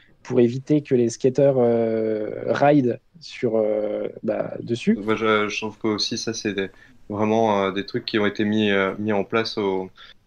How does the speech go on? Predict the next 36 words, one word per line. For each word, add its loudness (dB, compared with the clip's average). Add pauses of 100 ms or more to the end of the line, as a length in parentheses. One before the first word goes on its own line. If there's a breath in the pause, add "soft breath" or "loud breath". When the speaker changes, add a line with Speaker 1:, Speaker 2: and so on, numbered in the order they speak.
(140)
Speaker 2:
au, -4
au -4
fur 2
et 6
à 4
mesure -2
pour 0
essayer 2
de 2
repousser, 2
en 2
fait, -2
euh, 0
certaines -6
personnes -4
qui -14
pourraient -4
en, -2 (320 loud breath)
en 0
troubler -2
d'autres. 0 (720)
Et -4
c'est -6
vrai 0
que -8
du -8
coup, -6
ça, 0 (120)
c'est -2
un 2
peu -6
antagoniste -2
avec 0
le -6
concept -8
de, -2